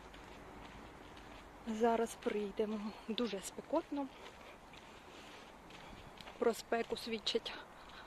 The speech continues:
оці сосни теж, які посохли. От.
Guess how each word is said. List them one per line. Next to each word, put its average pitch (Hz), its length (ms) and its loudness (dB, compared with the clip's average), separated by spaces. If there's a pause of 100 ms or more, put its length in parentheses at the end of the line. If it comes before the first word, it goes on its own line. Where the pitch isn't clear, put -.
(300)
оці 220 340 0
сосни 311 640 4 (180)
теж, 277 380 6 (240)
які 269 260 2
посохли. 247 640 2 (4000)
От. - 200 -6